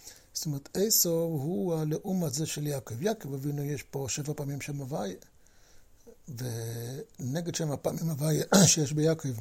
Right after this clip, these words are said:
אז יש שבע פעמים תומה אצל עשו, ויש בו גם כן את ה-,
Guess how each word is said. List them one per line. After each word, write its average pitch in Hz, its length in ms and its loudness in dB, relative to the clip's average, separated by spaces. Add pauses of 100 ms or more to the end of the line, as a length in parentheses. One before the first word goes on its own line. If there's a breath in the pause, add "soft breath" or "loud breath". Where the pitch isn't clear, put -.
(1040 loud breath)
אז 151 200 4
יש 156 160 2
שבע 160 200 2
פעמים 151 300 0
תומה 147 380 0
אצל 131 360 4
עשו, 147 420 2 (480 loud breath)
ויש 160 300 0
בו 185 120 -2
גם 233 220 -2
כן 185 280 -2
את 175 140 -8
ה-, 165 360 -4